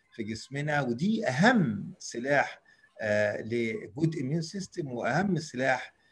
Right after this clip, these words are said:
لأن البكتيريا دي نفسها هي اللي بتحارب البكتيريا التانية اللي بتعمل بكتيريال ريزيستنس. فال-، ال-، التس-، الاستخدام العاقل للانتيبيوتكس،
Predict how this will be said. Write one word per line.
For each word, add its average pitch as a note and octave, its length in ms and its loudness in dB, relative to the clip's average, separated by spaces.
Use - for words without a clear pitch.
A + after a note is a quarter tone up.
لأن D#3 200 8
البكتيريا E3 540 6
دي G#3 140 4
نفسها B3+ 800 4
هي G3 260 6
اللي F#3 160 4
بتحارب G3+ 800 6
البكتيريا D3 480 2
التانية D#3+ 440 2
اللي C#3 320 -2
بتعمل C3 300 -4
بكتيريال A#2 680 -4
ريزيستنس. - 680 -20
فال-، A#2+ 680 2
ال-، A#2 320 -6
التس-، - 420 -8
الاستخدام C#3 540 2
العاقل F3 480 6
للانتيبيوتكس، G#2+ 1200 -4